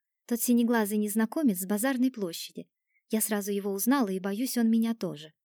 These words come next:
Если разболтает, что мы уже встречались, проблемы мне гарантированы. «Так хватит!» Зазвучавший позади голос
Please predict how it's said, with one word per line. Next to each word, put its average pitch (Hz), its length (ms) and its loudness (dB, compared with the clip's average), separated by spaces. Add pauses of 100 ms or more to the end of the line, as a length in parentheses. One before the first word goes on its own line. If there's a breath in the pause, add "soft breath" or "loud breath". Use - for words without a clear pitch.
(480)
Если 202 300 -2
разболтает, 190 720 -2 (360)
что - 220 0
мы 202 120 2
уже 202 160 -4
встречались, 196 640 -4
проблемы 208 420 2
мне 226 160 4
гарантированы. 175 880 -2 (640)
«Так 294 200 6
хватит!» 180 720 4 (600)
Зазвучавший 220 640 -4
позади 208 380 -2
голос 214 440 0